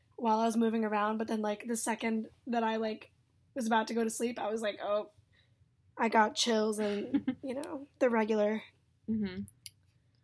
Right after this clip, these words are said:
Speaker 1: Yeah.
Speaker 2: Yeah, that sucks. I think, m-, I think we have a mix in my family of, like, who got Pfizer and who got Moderna.
Speaker 1: Mm,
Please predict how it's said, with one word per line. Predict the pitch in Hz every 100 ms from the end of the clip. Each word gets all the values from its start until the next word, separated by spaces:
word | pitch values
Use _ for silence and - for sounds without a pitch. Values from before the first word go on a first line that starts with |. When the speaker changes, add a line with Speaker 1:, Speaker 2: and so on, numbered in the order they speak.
| _ _ _ _ _ _ _ _ _ _ _ _ _ -
Speaker 1:
Yeah. | 226 220 214 214
Speaker 2:
Yeah, | 214 214 -
that | 196 208
sucks. | 185 175 - - - - - - _ _ _ - - - -
I | 214
think, | 277 302 -
m-, | 226 - _
I | 220
think | 220 - 233 240 196 - - - _ -
we | 240
have | 349
a | 392
mix | 214 202 202
in | 202 185
my | 170
family | - 165 175 185
of, | 180
like, | 196 170
who | - 202
got | 170 -
Pfizer | - - 113 -
and | 113
who | 220
got | - -
Moderna. | - - - 269
Speaker 1:
Mm, | 247 226 208 226